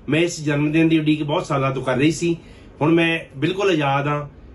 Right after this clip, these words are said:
ਤੇ ਉਹ ਆਪਣੇ ਫੈਸਲੇ ਲੈਣ ਲਈ ਮੈਨੂੰ ਆਜ਼ਾਦੀ ਹੈ ਪੂਰੀ ਤੇ ਮੈਂ ਹੁਣ ਬੁਆਏਫ੍ਰੈਂਡ ਬਣਾਉਂਗੀ। ਹੁਣ ਪਹਿਲਾ ਕੰਮ ਜਿਹੜਾ ਅੱਜ ਮੈਂ ਜਨਮ ਦਿਨ ਮਨਾਉਣ ਤੋਂ ਬਾਅਦ ਕਰਨਾ,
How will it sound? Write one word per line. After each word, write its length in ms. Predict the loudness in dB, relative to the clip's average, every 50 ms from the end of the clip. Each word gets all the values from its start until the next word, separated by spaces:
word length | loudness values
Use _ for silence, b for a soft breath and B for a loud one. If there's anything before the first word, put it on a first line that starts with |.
| -18 -10 -2
ਤੇ 300 | 0 2 2 2 0 -4 -4
ਉਹ 60 | -6
ਆਪਣੇ 240 | -4 -2 0 -2 0
ਫੈਸਲੇ 380 | 0 0 -2 0 2 2 2
ਲੈਣ 220 | 2 2 0 0 2
ਲਈ 120 | 0 2
ਮੈਨੂੰ 380 | 2 2 2 2 0 0 -2 -2
ਆਜ਼ਾਦੀ 400 | -2 -2 -2 0 0 2 2 0
ਹੈ 60 | 0
ਪੂਰੀ 320 | 0 -4 -4 -2 -4 -4 -8 B B B B B B B B -4
ਤੇ 120 | -2 0 2
ਮੈਂ 160 | 2 2 2
ਹੁਣ 140 | 0 -2 -4
ਬੁਆਏਫ੍ਰੈਂਡ 480 | -4 -4 -2 -2 -2 -2 0 0 0
ਬਣਾਉਂਗੀ। 520 | 2 2 2 2 2 2 2 2 -2 -4 -6 B B B B B
ਹੁਣ 80 | -8 -4
ਪਹਿਲਾ 280 | -2 0 2 2 0 0
ਕੰਮ 220 | -2 -2 -2 0
ਜਿਹੜਾ 220 | 2 2 2 2
ਅੱਜ 140 | 0 0 0
ਮੈਂ 260 | 0 0 0 0 -2
ਜਨਮ 280 | -2 -2 0 0 0 0
ਦਿਨ 120 | 2 2
ਮਨਾਉਣ 320 | 2 4 4 4 2 0 0
ਤੋਂ 120 | 0 -2
ਬਾਅਦ 200 | -2 -2 -2 -4 -4
ਕਰਨਾ, 420 | -6 -6 -4 -2 -4 -4 -4 -8